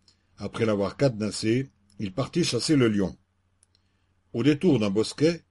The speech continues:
il aperçut un fauve impressionnant. Il visa, tira et manqua son coup. La bête se retourna, rugit et se mit à le poursuivre. Presque mort de peur,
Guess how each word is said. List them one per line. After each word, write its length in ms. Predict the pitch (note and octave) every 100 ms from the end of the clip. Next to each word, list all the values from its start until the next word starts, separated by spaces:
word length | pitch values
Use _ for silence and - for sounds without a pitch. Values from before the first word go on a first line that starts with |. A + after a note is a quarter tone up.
| _
il 140 | B2 A2
aperçut 420 | A#2 C#3 - F3+
un 120 | A2+
fauve 320 | - D3 D3
impressionnant. 680 | A#2+ - A#2+ - G#2+ F#2+ E2 _ _ _ _ _ _ _ _ -
Il 160 | G2+ F#2+
visa, 520 | B2 C3+ G2+ G#2+ - _ _ _ _ -
tira 500 | D#3+ A#2+ A2 A2+ - _ _ _ -
et 80 |
manqua 340 | G#2+ C3+ C3+ C3
son 220 | - G#2+
coup. 280 | - F#2+ - _ _ _ _ _ _ _ -
La 160 | G2+
bête 240 | B2 C3+ -
se 100 | A2+
retourna, 580 | C#3 C3+ G2+ F#2 E2 _ _ _ -
rugit 560 | A2 C#3 C3 B2+ F#2+ -
et 100 | G#2+
se 160 | - B2+
mit 180 | C#3 -
à 80 | G#2
le 60 |
poursuivre. 540 | A#2 A2 - G2+ E2+ - _ _ _ _ _ _ _ _ _ _
Presque 300 | C3+ C3+ -
mort 280 | A2 D#3+ B2+
de 80 | A#2
peur, 480 | - F#2 G#2+ A2+